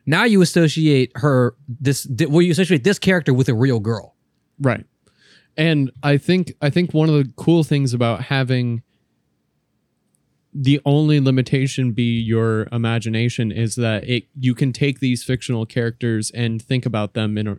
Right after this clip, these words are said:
Speaker 2: in a real world type of way.
Speaker 1: Mm-hmm.
Speaker 2: And I, I think that that's one of the, the, my favorite things about reading,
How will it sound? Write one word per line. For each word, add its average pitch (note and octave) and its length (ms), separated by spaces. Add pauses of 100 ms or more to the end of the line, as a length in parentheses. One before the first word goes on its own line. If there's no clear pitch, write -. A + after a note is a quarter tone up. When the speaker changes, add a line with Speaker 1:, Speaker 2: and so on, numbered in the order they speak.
Speaker 2:
in A2 400
a A2+ 140
real A2+ 340
world G#2 320
type G#2 240
of - 100
way. - 300
Speaker 1:
Mm-hmm. C#3+ 520 (120)
Speaker 2:
And C#3+ 160
I, D3+ 300
I D#3+ 60
think E3+ 200
that C#3+ 140
that's C#3 200
one C3+ 140
of B2 80
the, A#2+ 100 (120)
the, A#2 680 (200)
my B2+ 380
favorite A#2+ 420
things A2 320
about G#2 460 (500)
reading, A#2 600